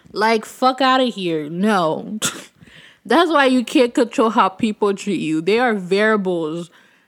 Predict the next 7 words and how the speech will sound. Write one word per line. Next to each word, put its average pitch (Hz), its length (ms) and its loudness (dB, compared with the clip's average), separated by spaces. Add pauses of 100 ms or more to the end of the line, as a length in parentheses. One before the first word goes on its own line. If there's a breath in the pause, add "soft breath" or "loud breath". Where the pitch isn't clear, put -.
(180 soft breath)
cannot 226 340 0
be 214 100 0
trusted. - 600 -6 (120)
<laughs> - 100 -20
Anyways, 262 880 0 (1200 loud breath)
um, 202 880 2 (2500 soft breath)
yeah. 185 580 0